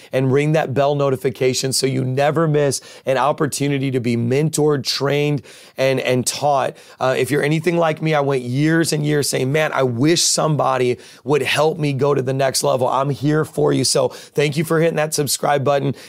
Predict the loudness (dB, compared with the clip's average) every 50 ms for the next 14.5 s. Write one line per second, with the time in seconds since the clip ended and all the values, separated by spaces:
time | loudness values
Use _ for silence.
0 | -10 -4 -2 0 0 2 2 2 2 2 2 0 0 0 0 2 2 0 0 0
1 | 0 0 0 0 0 0 0 2 2 -2 -2 -4 -6 -6 -2 0 0 2 2 2
2 | 2 0 -2 -4 -12 -20 -20 _ _ -2 -2 0 0 0 -2 -2 -2 -2 0 2
3 | 2 2 2 2 2 2 2 2 0 0 2 2 2 2 2 0 0 0 2 2
4 | 2 0 0 0 0 0 2 2 2 2 2 2 0 0 -4 -6 -4 -2 0 2
5 | 2 2 2 2 2 0 0 0 0 0 0 0 0 0 -2 -2 0 0 0 2
6 | 2 0 -2 -4 -10 -18 -20 -20 -12 -4 -2 0 0 0 0 -2 -4 -2 0 2
7 | 2 4 2 2 0 0 -2 -2 0 0 2 2 0 0 -2 -4 -6 -8 -18 -20
8 | -18 _ -2 0 0 0 0 -2 -4 -2 0 2 2 4 2 2 2 0 0 0
9 | -2 -2 -2 -2 0 0 0 -2 -2 -2 -2 0 0 0 0 0 0 0 0 -2
10 | -2 -2 -2 -2 -2 -2 0 2 2 0 0 -2 -12 -20 -14 _ -10 -6 0 2
11 | 2 4 4 2 0 -2 -2 -2 -2 0 0 2 2 2 0 0 0 -2 0 0
12 | 2 2 2 2 0 0 2 2 2 2 2 2 0 0 -2 0 0 0 0 0
13 | -2 0 -2 -2 0 0 -2 -2 -2 0 0 0 0 0 0 2 2 2 2 2
14 | 2 0 -2 -2 -2 0 2 2 2 0